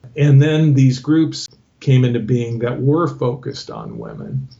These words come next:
So the whole idea of nexium and executive success programs was empowerment. But the, the nexium basically is a composite.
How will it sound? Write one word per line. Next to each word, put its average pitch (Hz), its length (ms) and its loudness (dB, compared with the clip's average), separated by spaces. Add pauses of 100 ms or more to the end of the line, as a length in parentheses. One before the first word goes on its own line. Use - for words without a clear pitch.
(180)
So 147 580 -2
the 139 220 -2
whole 180 320 -2
idea 151 480 0
of 127 260 -4
nexium 127 760 -2
and 117 120 -8
executive 131 580 -2
success 120 420 -6
programs 123 680 -4
was 120 240 -2
empowerment. 110 880 -6 (380)
But 143 340 -2
the, 147 80 -4
the 143 400 -4
nexium 170 840 -2
basically 143 1000 -2
is 131 300 2
a 123 80 -4
composite. 120 920 -4